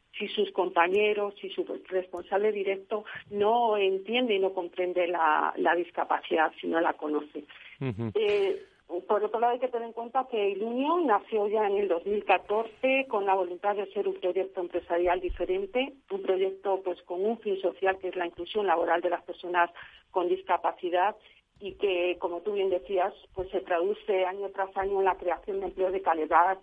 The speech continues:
Speaker 1: eh, para este grupo y donde trabajamos día a día en un reto tan importante como es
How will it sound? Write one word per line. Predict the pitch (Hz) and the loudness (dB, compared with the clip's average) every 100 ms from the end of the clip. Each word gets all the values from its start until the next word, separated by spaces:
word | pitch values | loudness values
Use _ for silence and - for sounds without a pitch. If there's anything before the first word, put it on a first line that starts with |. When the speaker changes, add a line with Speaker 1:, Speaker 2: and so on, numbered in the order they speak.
| _ | _
Speaker 1:
eh, | - 165 156 156 151 | -6 -2 0 0 -2
para | 156 170 | -2 -2
este | - 165 | -6 -6
grupo | 190 214 - 220 220 - - _ - | -4 -4 -2 -4 -4 -18 -20 _ -6
y | 214 | 0
donde | 220 220 196 | 0 0 0
trabajamos | 190 180 - 214 226 | 0 0 0 -2 -2
día | 220 202 | 0 0
a | |
día | 208 220 247 240 | 2 4 4 2
en | 196 | -4
un | 196 | -4
reto | 208 220 240 240 - - | -4 -2 -2 -4 -6 -2
tan | 233 269 | 0 0
importante | 269 226 226 220 220 247 | 0 -2 0 -2 0 -4
como | 202 196 202 | -2 0 2
es | 208 220 | 2 0